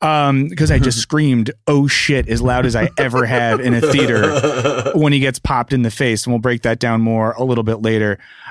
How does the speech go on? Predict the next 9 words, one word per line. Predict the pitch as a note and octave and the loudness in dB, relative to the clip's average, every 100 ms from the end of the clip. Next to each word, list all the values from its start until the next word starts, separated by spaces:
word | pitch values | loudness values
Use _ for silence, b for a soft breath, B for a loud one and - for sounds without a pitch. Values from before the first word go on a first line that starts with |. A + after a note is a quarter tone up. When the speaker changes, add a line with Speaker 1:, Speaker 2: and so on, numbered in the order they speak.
| B | B
Speaker 1:
Um, | D3 C3 B2 A#2+ - B | -2 0 2 0 -4 B
but | - E3+ | -4 0
yeah, | D3 A#2+ B2+ | 0 0 0
it | F3+ | 2
was | F#3 F#3 | 2 0
sort | G#3 G3+ | 0 -2
of | F#3 | 0
a, | E3+ D#3 C#3+ D#3 | 0 2 0 -2
a, | D#3+ | -4